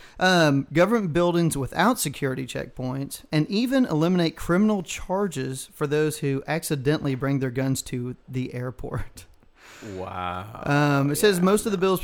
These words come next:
Speaker 1: provisions apply to people who have obtained, uh, concealed carry permits because they have to get a background check to get a permit, but, uh, they don't require any firearm training, which is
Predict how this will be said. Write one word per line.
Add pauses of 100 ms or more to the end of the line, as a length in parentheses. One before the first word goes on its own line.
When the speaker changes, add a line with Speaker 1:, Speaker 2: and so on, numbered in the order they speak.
Speaker 1:
provisions
apply
to
people
who
have
obtained,
uh,
concealed
carry
permits (520)
because (920)
they
have
to
get
a
background
check
to
get
a
permit,
but, (140)
uh,
they
don't
require
any
firearm
training,
which
is